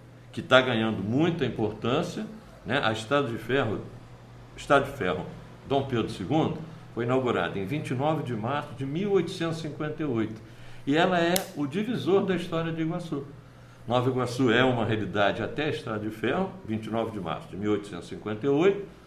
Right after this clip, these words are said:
e depois é uma outra realidade, porque o eixo econômico, o que, o que determina a vida de uma cidade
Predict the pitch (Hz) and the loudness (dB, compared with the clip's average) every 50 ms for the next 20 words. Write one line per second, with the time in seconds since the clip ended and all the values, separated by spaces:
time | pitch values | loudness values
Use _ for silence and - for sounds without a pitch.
0 | - - - - - - - - - 190 208 196 214 180 - - - 196 214 208 | -20 -20 -20 -20 -20 -20 -16 -6 -2 0 2 2 2 2 2 2 0 2 4 4
1 | 156 113 120 139 147 151 147 135 147 165 165 165 170 156 190 190 208 214 175 160 | 4 2 2 0 -2 0 0 2 2 2 2 0 0 0 0 0 0 0 2 2
2 | 160 160 156 156 - - - 123 - - 175 175 165 160 180 196 208 - - - | 2 2 0 -2 -4 -6 -6 -6 -2 2 4 8 10 12 12 12 10 8 4 0
3 | - 156 - - 117 107 113 127 143 165 151 101 98 - - 147 160 160 214 202 | -2 -4 -2 -2 -2 -2 0 2 2 2 2 2 0 -2 -2 -2 0 0 -2 -2
4 | - - 185 180 196 196 254 240 - - 170 147 147 170 185 175 135 104 104 127 | 0 0 -2 -2 0 -2 -2 -2 0 0 0 2 2 0 0 0 0 0 0 0
5 | 143 123 113 117 113 107 107 - - - - 135 147 143 107 - | -2 -2 -2 -4 -4 -6 -6 -6 -8 -6 -2 0 2 2 0 0